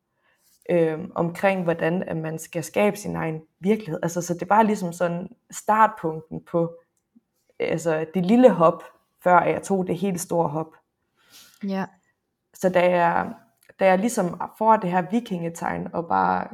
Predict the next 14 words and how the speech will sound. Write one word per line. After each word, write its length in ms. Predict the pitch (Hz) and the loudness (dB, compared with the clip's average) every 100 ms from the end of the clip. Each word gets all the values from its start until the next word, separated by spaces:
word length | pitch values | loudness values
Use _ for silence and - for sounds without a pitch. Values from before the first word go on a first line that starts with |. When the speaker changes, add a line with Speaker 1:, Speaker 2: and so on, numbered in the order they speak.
| - | -8
Speaker 1:
kommer 240 | 170 165 | -4 -4
hjem, 300 | 160 196 196 | -4 -4 -6
så 120 | 185 | -8
tænker 320 | - 175 170 165 | -10 -8 -6 -6
jeg 180 | 160 | -6
bare, 320 | 160 90 90 180 - | -4 -2 -4 -6 -8
det, 440 | 190 180 180 180 - _ _ | -6 -6 -6 -10 -14 _ _
det 100 | 202 | -8
skal 160 | 185 180 | -6 -8
bare 220 | 185 170 | -6 -4
være 120 | 165 | -4
nu. 220 | 165 208 240 - _ _ _ - - _ _ _ - | 0 0 -2 -10 _ _ _ -20 -20 _ _ _ -2
Øhm, 640 | 185 170 165 165 175 165 156 _ _ _ _ _ _ | 4 4 4 -2 -8 -10 -14 _ _ _ _ _ _
så, 180 | - | -2